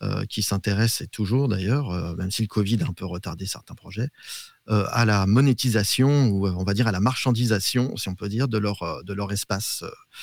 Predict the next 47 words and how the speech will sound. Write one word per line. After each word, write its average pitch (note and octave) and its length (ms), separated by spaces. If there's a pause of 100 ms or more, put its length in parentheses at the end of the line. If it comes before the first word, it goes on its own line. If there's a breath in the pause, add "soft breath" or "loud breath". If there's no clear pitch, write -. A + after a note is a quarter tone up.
(560 loud breath)
de G#2+ 100
leur G#2 120
espace G#2+ 480
sonore A2 420
dans G2 100
les G2+ 80
magasins. C3+ 400 (340)
Il A2+ 80
y - 20
a A#2 40
certains A#2 260
magasins, G2+ 560
comme A#2 460
vous - 80
prenez F#2 200
Carrefour, C3 500 (640 loud breath)
euh, F#2+ 260
Carrefour, C#3 460
à - 20
un G#2 40
moment G2 220
donné, G2+ 240
il E3+ 80
y - 60
a - 40
plus C#3 160
d'audience A#2 360
qu'une G#2+ 140
radio G#2 200
nationale, G#2+ 460
hein. A2+ 100 (120)
Si - 120
on G#2+ 80
prend G#2 440
tous A#2 120
les A2 100
gens A2+ 140
en A2 60
magasin G#2 380
à A2+ 80
un G2+ 80
instant F#2 280
T, B2 220
ça - 140
représente G2 340
plus B2+ 200
que, G2+ 120